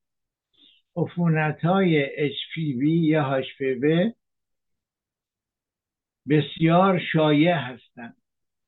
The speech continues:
در اکثر موارد عفونت توسط سیستم ایمنی کنترل می‌شود و ویروس بدون هیچ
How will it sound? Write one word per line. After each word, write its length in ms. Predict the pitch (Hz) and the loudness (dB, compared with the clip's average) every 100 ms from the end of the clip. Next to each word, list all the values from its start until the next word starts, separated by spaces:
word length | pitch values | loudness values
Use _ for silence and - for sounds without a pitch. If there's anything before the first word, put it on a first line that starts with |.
| _ _ _ - | _ _ _ -10
در 260 | 147 147 143 | -2 -2 0
اکثر 640 | 156 151 117 165 165 151 135 | -2 -2 -2 2 4 4 0
موارد 840 | 131 127 127 131 131 165 180 226 _ _ _ _ | -2 -2 -2 -2 0 2 2 0 _ _ _ _
عفونت 720 | 165 156 - 165 151 170 175 - | -8 -8 -4 -2 0 0 -2 -4
توسط 760 | 135 139 135 - 180 175 139 - - | -4 -2 -4 -2 -4 -2 -6 -6 -18
سیستم 440 | 123 - 165 147 | -20 -8 -4 -2
ایمنی 720 | 143 147 143 139 135 151 170 | -2 -4 -4 -2 -2 0 -2
کنترل 640 | 165 156 147 151 151 185 147 | -2 -4 -4 -2 0 2 0
می‌شود 480 | 117 - 113 107 - _ _ _ _ _ _ _ _ | -4 -10 -14 -16 -20 _ _ _ _ _ _ _ _
و 180 | 151 151 | -2 0
ویروس 560 | 135 147 143 147 180 175 - 175 | 2 2 2 2 0 0 -4 -2
بدون 380 | 165 165 156 | -2 0 -2
هیچ 460 | 147 131 156 175 147 | -2 -4 -2 -2 -4